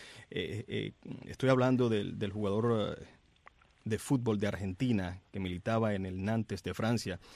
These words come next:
y que fue firmado por el Cardiff City, de, de Gales, Emiliano Sala, quien,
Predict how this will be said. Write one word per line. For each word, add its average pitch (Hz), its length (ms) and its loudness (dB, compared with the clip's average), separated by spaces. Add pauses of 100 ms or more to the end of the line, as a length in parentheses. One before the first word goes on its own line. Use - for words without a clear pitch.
(220)
y - 100 -6
que 90 120 -4
fue 117 340 4
firmado 110 500 2
por 101 200 -2
el 90 100 -4
Cardiff 107 340 -2
City, 107 420 0 (560)
de, 87 380 0
de 101 160 2
Gales, 104 520 4 (160)
Emiliano 107 440 2
Sala, 107 420 4 (560)
quien, 107 540 2